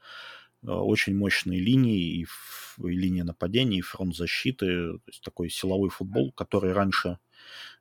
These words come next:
Техасу не очень давался, он вот, э, в этом году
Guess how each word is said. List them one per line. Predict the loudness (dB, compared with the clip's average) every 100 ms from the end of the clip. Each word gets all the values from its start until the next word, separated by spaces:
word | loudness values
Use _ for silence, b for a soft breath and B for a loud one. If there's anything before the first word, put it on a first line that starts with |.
| _
Техасу | -4 4 4 4 0
не | 0
очень | 0 -2 0
давался, | 4 8 8 6 0 0
он | 0 -2
вот, | -4 -4 -4
э, |
в | -4 -4 -6 -6 -2
этом | -2 0 0
году | 2 2 0